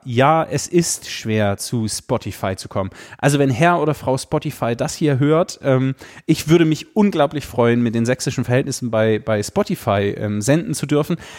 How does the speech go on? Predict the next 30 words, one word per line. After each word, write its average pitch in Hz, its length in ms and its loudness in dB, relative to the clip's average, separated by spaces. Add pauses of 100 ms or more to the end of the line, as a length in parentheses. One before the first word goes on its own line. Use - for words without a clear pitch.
(240)
Ich - 220 0
habe 202 160 -2
aber 156 180 2
noch 139 140 4
nicht 180 420 4
verstanden, 147 580 0
wie 135 100 -2
der 123 100 -2
Trick - 200 -6
funktioniert, 117 520 -2
um 120 120 -2
zu - 140 -6
euch 113 140 -4
zu - 100 -10
kommen. 95 220 -4 (280)
Also 135 200 0
liebe 151 220 -2
Freunde, 151 260 -2
wenn 131 80 0
ich 131 120 -4
euch 123 120 -2
in 127 80 0
Schweden 156 260 -4
besuchen 151 240 -2
kommen 131 140 0
muss, 135 160 -6
ich - 160 -6
würde 208 160 6
es - 180 -8
tun. 127 360 -2